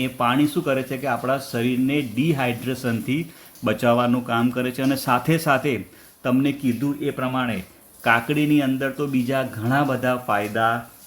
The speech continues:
હોય છે, એટલે, એટલે કે જે લોકો કાકડી ન ખાતા હોય એ પણ બપોરે સલાડમાં તમે સલાડ તરીકે તમે કાકડી ખાઈ શકો છો. તમે જમતા પહેલાં તમે એક ડીશ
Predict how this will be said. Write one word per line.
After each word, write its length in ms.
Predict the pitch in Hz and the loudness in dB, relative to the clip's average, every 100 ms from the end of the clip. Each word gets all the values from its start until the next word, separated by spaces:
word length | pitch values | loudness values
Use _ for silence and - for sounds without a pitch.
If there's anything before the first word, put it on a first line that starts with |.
| - | -4
હોય 160 | 104 107 | -4 -2
છે, 140 | 123 | -2
એટલે, 200 | 117 113 107 - | 0 -2 -4 -10
એટલે 240 | 120 131 | -4 -2
કે 120 | 131 | 0
જે 200 | 131 117 | 0 0
લોકો 300 | 135 131 131 135 131 | 0 0 -4 -6 -4
કાકડી 440 | 120 107 131 139 | -2 0 0 0
ન 220 | 120 110 135 | 2 2 0
ખાતા 360 | 131 120 131 | 0 -2 0
હોય 240 | 127 123 120 - - - - | 0 0 -4 -10 -20 -20 -6
એ 100 | 139 | -2
પણ 340 | 139 135 139 139 | 0 2 2 2
બપોરે 440 | 123 117 135 135 127 | 0 0 0 0 0
સલાડમાં 720 | - 117 117 139 127 95 - - - - | 0 4 6 6 2 -2 -6 -16 -16 -4
તમે 220 | 120 131 | 0 0
સલાડ 460 | 127 123 120 147 151 | 0 0 4 6 4
તરીકે 360 | 143 139 123 139 | 0 -2 -4 -4
તમે 280 | 131 127 131 | -2 -2 -2
કાકડી 600 | 120 104 123 123 127 131 127 - - - | -2 -4 -2 -2 -2 -4 -12 -16 -20 -14
ખાઈ 240 | - 113 127 | -2 0 2
શકો 340 | 135 123 131 | -2 -2 -4
છો. 160 | 139 127 | -4 -4
તમે 320 | 120 127 131 - - 120 | -2 -2 -4 -10 -10 -2
જમતા 400 | 123 123 127 131 | 0 2 0 0
પહેલાં 400 | 123 117 131 123 | 0 0 0 0
તમે 220 | 120 127 | -2 0
એક 260 | 123 131 131 | -2 -2 -4
ડીશ 320 | 123 123 | -4 -4